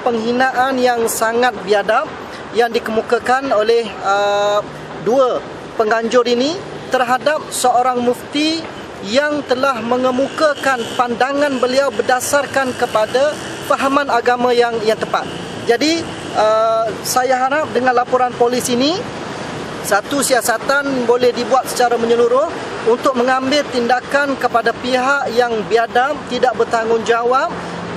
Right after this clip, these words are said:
dan, ah, bertin-, bertindak tidak mengikut, bertindak dengan, ah, sehingga,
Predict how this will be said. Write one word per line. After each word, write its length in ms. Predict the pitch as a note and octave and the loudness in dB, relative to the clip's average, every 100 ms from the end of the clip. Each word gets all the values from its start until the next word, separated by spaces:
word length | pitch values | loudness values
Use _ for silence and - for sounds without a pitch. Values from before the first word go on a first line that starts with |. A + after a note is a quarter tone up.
| - | 0
dan, 160 | C#4 E4+ E4 - - - - | 0 0 -4 -8 -8 -8 -8
ah, 120 | - G3+ | -4 0
bertin-, 420 | C4 C#4+ C#4 C#4+ - | 0 2 0 -2 -2
bertindak 480 | A#3 C4+ C4+ G#3+ - | -2 0 2 2 0
tidak 320 | C4 C4+ C#4+ - - - | 0 0 0 -2 -6 -2
mengikut, 560 | A#3 B3+ C4+ - D4+ C#4 - - | 0 0 -2 0 0 0 -4 -2
bertindak 560 | A#3+ C4+ C4+ C#4 D#4+ A#3 | 0 0 0 2 2 0
dengan, 400 | B3+ C4+ D4+ D4 | 2 2 2 2
ah, 160 | C4 B3 | 2 2
sehingga, 720 | B3 C4 B3+ C4+ C4 C#4+ D4 | 0 0 0 0 2 2 2